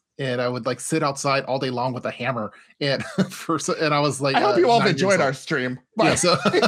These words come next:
Speaker 1: YouTube shuts it down. But anyway, I used to make these Lego mazes, uh, with the flats, and then I would make a big elaborate maze, and I'd put plastic on the top. So,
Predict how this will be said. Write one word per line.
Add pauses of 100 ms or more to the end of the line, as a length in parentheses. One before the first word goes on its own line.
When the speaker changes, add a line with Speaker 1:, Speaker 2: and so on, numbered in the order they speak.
(580)
Speaker 1:
YouTube
shuts
it
down.
But
anyway, (320)
I
used
to
make
these
Lego
mazes,
uh,
with
the
flats,
and
then
I
would
make
a
big
elaborate
maze,
and
I'd
put
plastic
on
the
top.
So,